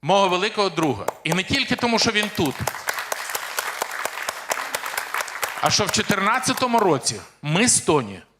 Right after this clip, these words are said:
створили всі передумови під час терористичної атаки на Ем Ейч сімнадцять, де була величезна кількість австралійців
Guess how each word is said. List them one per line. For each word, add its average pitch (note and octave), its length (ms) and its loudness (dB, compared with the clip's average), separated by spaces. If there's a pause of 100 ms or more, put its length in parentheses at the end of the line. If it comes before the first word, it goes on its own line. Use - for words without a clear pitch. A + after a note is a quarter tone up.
(260)
створили G3+ 600 4
всі - 380 4
передумови F#3 760 2 (200)
під E3 180 -2
час - 500 -2
терористичної G3+ 800 2
атаки D#3+ 440 0
на D3+ 120 2
Ем D#3 120 2
Ейч D3+ 180 0
сімнадцять, E3 560 -2 (320)
де D3+ 120 0
була D#3+ 160 4
величезна D#3 560 2
кількість C#3+ 500 -2
австралійців C#3 680 -4